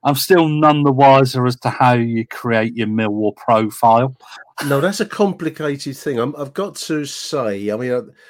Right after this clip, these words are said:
Speaker 2: if, if you're, if you're net-minded, like many of the younger generations are, then it's probably the most simple thing in the world to do. Many of our fans aren't net-minded. A surprisingly large number of people have not got a clue when it comes to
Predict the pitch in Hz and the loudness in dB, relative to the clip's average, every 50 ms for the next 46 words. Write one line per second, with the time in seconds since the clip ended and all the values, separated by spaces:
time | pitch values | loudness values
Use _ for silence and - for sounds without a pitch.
0 | _ _ _ _ _ _ _ _ _ _ _ _ _ _ - 156 139 - - 165 | _ _ _ _ _ _ _ _ _ _ _ _ _ _ -10 -10 -10 -6 -6 -6
1 | - - 160 151 156 151 147 147 151 - 143 143 - 165 151 147 151 147 147 160 | -4 -2 0 0 2 2 2 0 -2 -4 -6 -8 -6 -2 0 0 0 0 -2 -4
2 | 185 196 - - _ _ 151 143 143 135 131 123 117 107 101 101 123 - - - | -4 -6 -8 -12 _ _ -8 -6 -4 -4 -4 -4 -4 -4 -6 -6 -6 -8 -12 -18
3 | - _ _ 113 117 113 117 113 117 123 113 113 113 113 107 101 104 110 107 107 | -18 _ _ -10 -10 -10 -10 -8 -10 -8 -8 -6 -6 -8 -8 -8 -8 -10 -8 -8
4 | 107 107 104 107 - - 107 113 113 110 110 110 101 104 101 - 110 104 107 107 | -8 -10 -12 -14 -16 -16 -12 -10 -8 -8 -8 -6 -8 -8 -6 -4 -4 -4 -2 -2
5 | 107 107 107 101 - - 107 104 104 101 98 107 104 104 98 85 92 101 98 104 | -2 -4 -4 -6 -6 -6 -6 -4 -4 -4 -4 -4 -4 -4 -6 -8 -8 -8 -8 -6
6 | 107 104 104 104 104 _ 135 117 107 110 107 98 104 104 107 104 - - 117 107 | -6 -4 -6 -6 -8 _ -12 -8 -6 -6 -8 -6 -8 -10 -10 -10 -10 -12 -14 -14
7 | 107 107 104 _ 113 110 113 110 110 110 117 117 117 110 _ - _ 92 95 90 | -14 -16 -14 _ -14 -12 -12 -12 -12 -12 -10 -10 -10 -12 _ -18 _ -14 -14 -14
8 | _ _ _ - _ - - _ _ _ 120 131 139 151 139 113 117 110 110 110 | _ _ _ -20 _ -20 -20 _ _ _ -2 -2 0 0 0 0 0 0 0 0
9 | 104 104 - 117 113 110 113 104 113 117 120 120 117 110 - _ 101 95 92 - | -4 -4 -6 -6 -4 -4 -6 -6 -6 -6 -4 -6 -6 -8 -10 _ -14 -14 -14 -14
10 | - 101 104 113 117 110 98 82 90 90 87 92 92 - - - _ - 110 113 | -12 -10 -8 -4 -4 -4 -4 -4 -8 -10 -10 -10 -12 -12 -16 -16 _ -10 -8 -8
11 | 110 98 95 95 101 101 101 101 98 101 101 101 101 92 _ 107 101 104 101 95 | -8 -10 -10 -10 -10 -8 -8 -8 -10 -10 -10 -10 -12 -12 _ -12 -12 -10 -12 -14
12 | 90 _ _ 104 107 104 _ 95 95 95 101 101 104 101 101 104 _ - - 92 | -16 _ _ -14 -14 -14 _ -16 -14 -14 -12 -12 -12 -12 -12 -14 _ -20 -20 -20
13 | _ - - 113 113 113 104 - - _ _ _ 95 95 95 87 - _ - - | _ -18 -14 -12 -10 -10 -10 -12 -14 _ _ _ -18 -18 -16 -18 -18 _ -18 -16
14 | 95 92 92 90 90 | -16 -16 -16 -18 -20